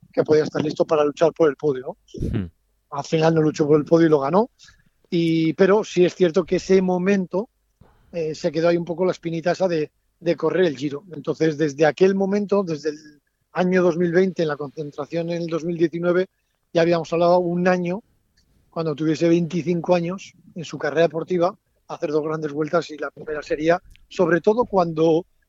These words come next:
Speaker 1: el año pasado no lo valoramos porque había tres semanas, y no se puede correr un Giro y un Tour con tres semanas en medio. Este año hay cuatro semanas, casi cinco, cuatro semanas y media,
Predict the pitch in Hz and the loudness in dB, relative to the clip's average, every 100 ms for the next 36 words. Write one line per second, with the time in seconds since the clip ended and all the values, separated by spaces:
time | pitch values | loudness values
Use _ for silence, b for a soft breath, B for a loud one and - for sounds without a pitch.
0 | - - 175 208 202 185 196 190 196 196 | -16 -2 2 4 4 2 2 4 4 4
1 | 180 190 202 220 - _ _ - 156 - | 2 -2 -2 -6 -8 _ _ -6 -6 -6
2 | 165 156 147 175 196 202 - 196 185 - | -4 -2 0 2 2 -2 -2 0 2 -2
3 | 151 147 135 123 175 151 147 151 165 160 | -6 -6 -10 -14 -12 -8 -6 -2 -2 -2
4 | 160 160 165 165 151 170 170 165 170 180 | -2 -2 -4 -6 -6 -2 -2 -2 -4 -4
5 | 185 _ b _ 165 143 165 - 147 135 | -4 _ b _ -10 -6 -4 -4 -6 -8
6 | - 135 131 156 - 175 180 180 190 180 | -12 -12 -8 -8 -4 -2 0 2 2 0
7 | _ _ _ _ 175 170 156 160 185 175 | _ _ _ _ 2 2 0 -2 0 0
8 | - 196 - 165 175 180 170 180 170 156 | 0 0 0 -4 -2 -4 -2 -2 -2 -4
9 | 170 170 - 175 170 175 | -6 -6 -6 -4 -2 -2